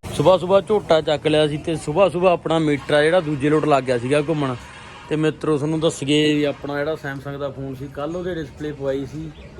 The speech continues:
ਤੇ ਡਿਸਪਲੇ ਅੱਜ ਤੜਕੇ, ਤੜਕੇ ਫੇਰ ਪੁੱਟ ਗਈ।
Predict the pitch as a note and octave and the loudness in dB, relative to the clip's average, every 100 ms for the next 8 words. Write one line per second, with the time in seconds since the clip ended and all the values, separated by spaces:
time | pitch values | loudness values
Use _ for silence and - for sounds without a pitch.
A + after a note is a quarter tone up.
0 | - - D3 C#3+ C#3 D3 D3 C#3+ C3+ C3 | -16 -12 -8 -6 -6 -6 -4 -2 -4 -6
1 | C3+ C3 - C3 C3 B2 - A#2+ A2+ G2+ | -4 -4 -6 -6 -6 -6 -10 -10 -10 -10
2 | G2+ - A2 G#2 | -12 -12 -12 -12